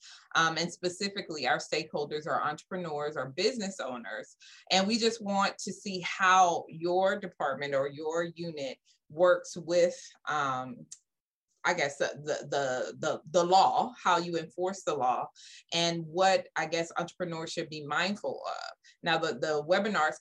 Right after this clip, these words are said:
coming up on Wednesday, next week, Wednesday, April twenty-seventh, from twelve thirty to one thirty. And just want to find out from you kind of what are the things or topics that you're gonna be covering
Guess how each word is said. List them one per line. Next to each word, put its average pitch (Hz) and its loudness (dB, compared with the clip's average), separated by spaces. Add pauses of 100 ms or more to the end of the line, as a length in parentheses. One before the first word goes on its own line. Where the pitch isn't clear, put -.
coming 165 -6
up 151 -2
on 143 -4
Wednesday, 165 -6
next 139 -6
week, 180 -6
Wednesday, 147 -4
April 147 -4
twenty-seventh, 147 -8
from 147 -14
twelve 139 -6
thirty 139 -6
to 143 -12
one 170 -6
thirty. - -14 (320)
And 190 0
just 233 2
want 226 -2
to 180 -2
find 175 0
out 165 0
from 185 -6
you 190 -6
kind 185 0
of 165 -2
what 190 2
are 175 2
the 165 -2
things 160 -6
or 143 -4
topics 160 -2
that 151 -8
you're 170 -10
gonna 147 -6
be 139 -12
covering 135 -6